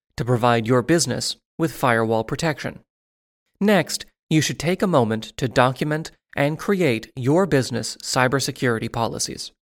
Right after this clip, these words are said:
This will make up how your business will approach security related to digital information and its handling, among other things.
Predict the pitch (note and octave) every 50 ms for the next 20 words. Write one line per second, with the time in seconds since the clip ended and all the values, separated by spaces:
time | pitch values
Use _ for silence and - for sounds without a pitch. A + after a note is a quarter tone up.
0 | _ _ _ _ _ _ _ _ - G3+ - - F#3+ D#3+ D3+ D#3 D3+ C#3+ - -
1 | C3+ A#2+ A2 - - - C#3+ C3 A#2 A#2+ B2+ A#2 A#2 D#3 D3+ B2+ C#3 C#3+ D3 C#3+
2 | - C#3+ B2 A#2 A2+ - - - C#3 A#2+ - - - - - - - C3 - -
3 | - F3+ D#3+ B2 A2 - - - _ _ _ _ - C3 C3 A#2+ A#2+ C3 B2+ B2
4 | B2+ B2+ - C#3 A#2+ G#2+ C#3 C3+ B2 C#3 D#3 D3+ C3+ C3 B2 - B2+ A2 A2+ A2+
5 | A#2 A#2 - C3+ B2+ B2 - B2 A2+ G#2+ - - - C3 C3 B2 A#2 - - -
6 | - - _ _ _ _ _ _ _ _ _ _ - E3+ F#3+ F#3+ F3+ E3+ C#3+ A2+
7 | A2+ A2 - - - - -